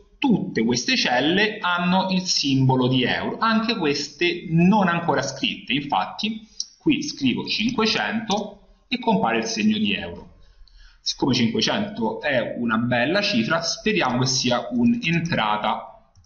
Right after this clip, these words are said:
due. Speriamo di avere la stessa anche per il prossimo anno, anzi meglio, di seicento euro. Adesso abbiamo, abbiamo due entrate e un'uscita.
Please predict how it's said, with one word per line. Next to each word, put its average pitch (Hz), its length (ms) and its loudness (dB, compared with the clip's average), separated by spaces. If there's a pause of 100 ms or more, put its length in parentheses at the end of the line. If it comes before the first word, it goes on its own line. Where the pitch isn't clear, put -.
(440)
due. 135 600 0 (1160)
Speriamo 143 540 0
di 147 80 2
avere 135 180 2
la 202 100 0
stessa 117 420 -2
anche 110 180 -4
per 110 80 0
il 120 140 -2
prossimo 95 580 -2
anno, 104 400 -2
anzi 127 460 -2
meglio, 135 580 0
di 135 300 0
seicento 110 600 -2
euro. - 580 -8 (1500)
Adesso 151 320 0
abbiamo, - 720 0 (340)
abbiamo 226 720 -2
due 156 280 2
entrate 147 680 2
e 123 420 0 (280)
un'uscita. 123 960 2